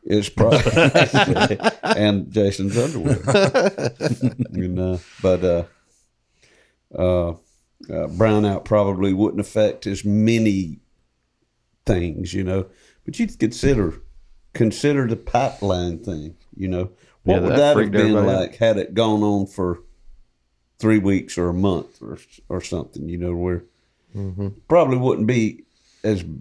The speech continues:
Speaker 1: as bad, but you take a computer outage and the way that these governments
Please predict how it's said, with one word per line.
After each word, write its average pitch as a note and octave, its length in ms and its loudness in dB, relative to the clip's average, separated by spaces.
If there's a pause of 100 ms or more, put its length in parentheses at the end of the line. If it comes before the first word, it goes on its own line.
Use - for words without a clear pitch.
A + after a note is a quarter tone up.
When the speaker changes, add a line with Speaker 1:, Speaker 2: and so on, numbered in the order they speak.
(140)
Speaker 1:
as G2+ 220 2
bad, A#2+ 500 2
but - 200 -6 (200)
you G#2 220 -4
take A#2 400 0
a F#2+ 200 -2
computer F#2+ 840 -2 (420)
outage E2 640 -4 (1000)
and G2 480 0
the F2 160 -2
way A2+ 240 4
that A2 280 -2
these G#2+ 240 0
governments A#2+ 840 0